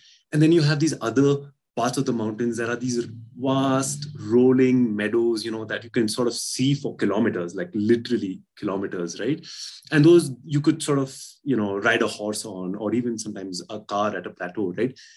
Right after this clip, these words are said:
And then you have something like the Argali, which is the wild sheep, loving those areas. And an ibex would never be able to live there, you know? So, so there's so much variety. And then there's, like, all sorts of other mountain ungulates that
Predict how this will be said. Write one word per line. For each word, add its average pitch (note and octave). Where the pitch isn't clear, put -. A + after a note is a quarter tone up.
And C#3
then C#3
you C#3
have C3
something A#2+
like A2
the A#2
Argali, G#2+
which G2
is F#2+
the G2+
wild F#2+
sheep, -
loving A#2
those F#2
areas. F2
And A#2+
an A2+
ibex C3+
would C#3
never C#3+
be B2+
able A2
to G#2+
live F#2
there, -
you G#2
know? C3
So, E3+
so F3+
there's F3+
so B2
much D#3
variety. G2
And G2+
then A2+
there's, A2+
like, G2
all A#2
sorts A2+
of G#2+
other G2+
mountain G2
ungulates F#2+
that G2+